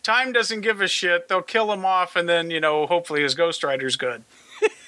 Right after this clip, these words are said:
Speaker 2: It's one
Speaker 1: You
Speaker 2: of
Speaker 1: know,
Speaker 2: the
Speaker 1: but
Speaker 2: few,
Speaker 1: I
Speaker 2: it's one of the few times you've gotten, that you've gotten to hear anybody go, "We're sorry, Mister Gaiman."
Speaker 1: Yeah. <laughs>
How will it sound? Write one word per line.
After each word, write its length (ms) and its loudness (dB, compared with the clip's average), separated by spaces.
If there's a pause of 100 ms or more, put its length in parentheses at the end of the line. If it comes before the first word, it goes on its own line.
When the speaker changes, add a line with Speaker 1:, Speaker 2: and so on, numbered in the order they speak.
(160)
Speaker 2:
It's 420 -8
one 140 0
Speaker 1:
You 60 2
Speaker 2:
of 80 -4
Speaker 1:
know, 80 0
Speaker 2:
the 60 0
Speaker 1:
but 180 0
Speaker 2:
few, 80 -14
Speaker 1:
I 60 -18
Speaker 2:
it's 140 0
one 80 -2
of 40 -2
the 60 0
few 140 -2
times 300 -2
you've 80 -2
gotten, 280 -4
that 100 -4
you've 100 -4
gotten 220 -2
to 40 -4
hear 240 0
anybody 260 0
go, 300 -2
"We're 180 -12
sorry, 580 -2
Mister 420 -6
Gaiman." 840 -2 (400)
Speaker 1:
Yeah. 420 0
<laughs> 40 -20